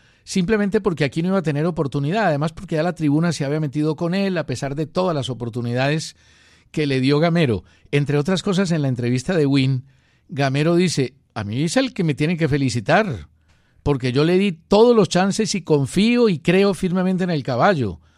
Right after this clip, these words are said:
A mí no tienen por qué criticarme porque no lo puse". Lo puso cincuenta y dos veces y siete partidos como titular. Ahora, él se va al Magdalena prestado, entre comillas, por Millonarios.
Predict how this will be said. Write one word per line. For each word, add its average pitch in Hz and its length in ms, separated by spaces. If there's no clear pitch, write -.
A 113 140
mí 131 100
no 185 140
tienen 208 220
por 165 160
qué 160 200
criticarme 165 720
porque 139 220
no 135 80
lo 160 120
puse". 135 380
Lo 127 200
puso 175 240
cincuenta 160 680
y 139 60
dos 165 240
veces 147 500
y 160 160
siete 165 340
partidos 143 420
como 135 200
titular. 117 640
Ahora, 127 400
él 180 220
se 220 160
va 151 320
al 147 220
Magdalena 156 680
prestado, 175 480
entre 180 200
comillas, 143 380
por 135 160
Millonarios. 120 680